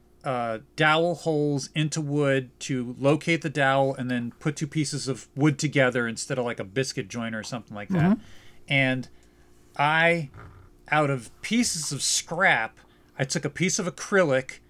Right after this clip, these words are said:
Speaker 1: I drilled some little holes and put magnets in, and then I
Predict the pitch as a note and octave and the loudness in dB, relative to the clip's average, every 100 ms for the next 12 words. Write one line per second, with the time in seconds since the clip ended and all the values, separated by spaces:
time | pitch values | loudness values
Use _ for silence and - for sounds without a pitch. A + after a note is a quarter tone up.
0 | _ _ _ _ B2+ B2+ A2 B2+ D3+ E3+ | _ _ _ _ -2 -2 -2 0 2 2
1 | C#3+ E3+ D#3+ E3 C#3+ F3 E3 D3 D3 C3+ | 0 -2 0 0 0 2 2 2 0 -2
2 | C3 B2 C#3+ F3 E3 D3 C3 B2+ G#2+ A2+ | -4 0 2 4 2 -2 -4 -8 -10 -10
3 | C3+ _ _ _ _ _ _ - D#3 D3+ | -14 _ _ _ _ _ _ -2 0 2
4 | C#3 C#3 C#3 C3+ C#3 - C3+ C3 B2+ A#2+ | 2 2 2 -2 -6 -6 -4 0 -2 -2